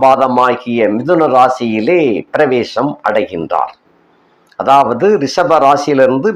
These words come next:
மிதுன ராசிக்கு பிரவேசம் ஆகின்றார். துலா ராசிக்காரர்களுக்கு இந்த பெயர்ச்சியானது எட்டாம் இடத்துல இருந்து ஒன்பதாம் இடத்துக்கு வந்து சேர்ந்திருக்கிறார்.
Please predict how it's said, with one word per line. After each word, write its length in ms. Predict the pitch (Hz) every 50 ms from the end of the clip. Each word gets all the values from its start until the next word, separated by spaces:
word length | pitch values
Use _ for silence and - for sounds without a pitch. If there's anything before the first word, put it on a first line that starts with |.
| 151
மிதுன 320 | 135 143 170 196 180 165 139 143
ராசிக்கு 500 | 139 135 131 - - - - - 190 - - -
பிரவேசம் 520 | 139 139 127 127 113 110 - 135 139 123 101 92
ஆகின்றார். 520 | 90 85 - - 71 64 - - - - - _ _ _ _ _ _ _ _ _ _ _ _ -
துலா 240 | 143 160 226 277 277 254 226
ராசிக்காரர்களுக்கு 1200 | 208 196 - - 180 180 - - 160 151 135 135 120 113 104 113 98 92 - - - - 67 76 98 151 196 214 214 _ _ _ _ _ _ _ _ _ _ - 151 170
இந்த 220 | 180 180 165 156 156 143 131 117 - - 165
பெயர்ச்சியானது 960 | 180 196 196 202 - - - 151 147 143 131 127 120 120 104 80 92 92 104 151 196 208 208 - _ _ _ _ _ _ _ _ _ - - 285
எட்டாம் 420 | 294 285 - - 262 247 240 233 214 208
இடத்துல 400 | 180 190 190 - - 185 175 165 160 151 151 180
இருந்து 340 | 185 175 175 185 180 220 226 220 - - 143
ஒன்பதாம் 500 | 160 175 175 202 190 190 180 170 160 151 151
இடத்துக்கு 480 | 143 143 147 - - 131 - - - 196 202 156 120
வந்து 180 | 131 135 120 - -
சேர்ந்திருக்கிறார். 760 | - 131 127 117 98 95 82 - _ - - 76 71 57 -